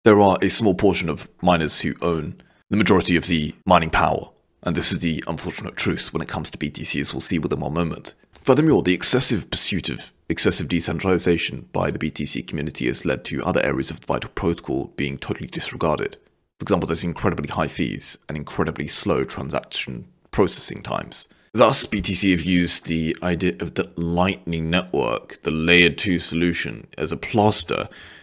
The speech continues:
to cater towards the idiocy of the on-chain solutions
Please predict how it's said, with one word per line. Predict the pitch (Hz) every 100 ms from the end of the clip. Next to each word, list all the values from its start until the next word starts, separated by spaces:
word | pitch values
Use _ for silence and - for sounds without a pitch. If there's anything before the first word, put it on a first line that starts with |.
| -
to | -
cater | 101 90 87
towards | - 69 67 -
the | - 62 62
idiocy | - 82 76 - 64 53 - - 67
of | 65 -
the | 69 60 55 - _ _ _ _ -
on-chain | 82 73 - 71
solutions | - 82 - - - -